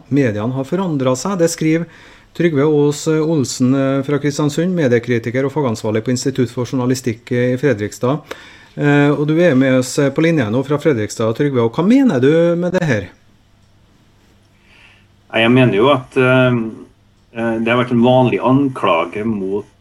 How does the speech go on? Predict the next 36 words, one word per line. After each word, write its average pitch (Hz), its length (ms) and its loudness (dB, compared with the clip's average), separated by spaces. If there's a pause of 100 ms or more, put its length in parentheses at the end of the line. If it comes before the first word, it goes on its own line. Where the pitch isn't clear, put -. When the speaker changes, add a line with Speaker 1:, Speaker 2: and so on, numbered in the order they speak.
Speaker 2:
eh, 104 640 -4
mediene 95 560 -2 (220)
at 90 180 -6
det - 80 -6
er 95 80 -2
for 110 160 -4
mange 90 260 -4 (300)
negative 101 400 -16
nyheter. 104 400 -8 (300)
Eh, 104 320 -10
det 101 80 -2
har 117 180 2
for - 80 -16
så 92 160 -4
vidt 87 160 -2
vært, - 240 -12
eh, 92 300 -6 (180)
på 104 60 -8
mange, 98 280 0 (300)
til 120 80 2
mange 117 200 4
tidspunkt 131 320 0
vært 113 200 0
riktig 127 240 0
også. 131 300 -2 (520)
Men 143 380 4
jeg 151 160 2
har 151 100 2
ikke 175 180 -6
hørt 113 280 2
mye 123 220 0
av 107 100 -4
de 117 220 2
klagene 113 480 -4
under, 87 300 -10
eh, 92 600 -8